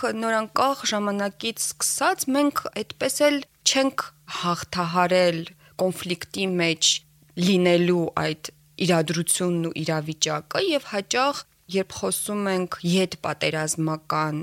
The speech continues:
իրադրության մեջ, դա այնքան էլ չի արտահայտում իրականությունը, որովհետև մենք պերմանենտ պատերազմի իրավիճակում ենք եղել, անկախ նրանից դա եղել է թեժ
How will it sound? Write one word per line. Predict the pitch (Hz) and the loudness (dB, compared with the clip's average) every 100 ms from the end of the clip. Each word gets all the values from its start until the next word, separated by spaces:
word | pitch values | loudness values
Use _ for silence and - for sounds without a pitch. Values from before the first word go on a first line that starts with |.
| - | -8
իրադրության | 160 165 160 170 170 - 175 226 | -6 -6 -6 -8 -8 -6 -4 -4
մեջ, | 392 - | -2 -2
դա | - 262 - | 0 0 0
այնքան | - 226 - - 240 233 | -6 -10 -8 -6 -4 -2
էլ | 214 196 | -2 -2
չի | - - | -2 -2
արտահայտում | 160 151 - 160 165 165 - 170 170 - - | -2 -4 -8 -4 -6 -6 -6 -4 -4 -6 -6
իրականությունը, | 175 170 170 170 190 - 320 381 | -2 -2 -2 -4 -6 -6 -4 -2
որովհետև | 254 214 208 202 247 - | -2 -6 -8 -6 -6 -4
մենք | 226 254 254 - | -4 -2 -4 -8
պերմանենտ | - 185 185 185 208 226 220 | 0 0 4 2 4 2 0
պատերազմի | - 165 165 170 170 165 185 202 170 - | 0 0 2 2 2 2 2 4 2 0
իրավիճակում | 156 151 147 147 160 147 - 160 | -6 -6 -8 -6 -4 -4 -2 -2
ենք | 147 156 151 | -2 -4 -6
եղել, | 143 151 143 | -8 -6 -4
անկախ | 160 156 170 - | -4 -2 -4 -2
նրանից | 175 160 156 165 | -2 0 -2 -6
դա | - 156 | -6 -4
եղել | 156 160 165 160 | -4 -2 -2 0
է | 151 - - - - - | -2 -4 -16 -16 -18 -6
թեժ | - 196 185 | 2 4 4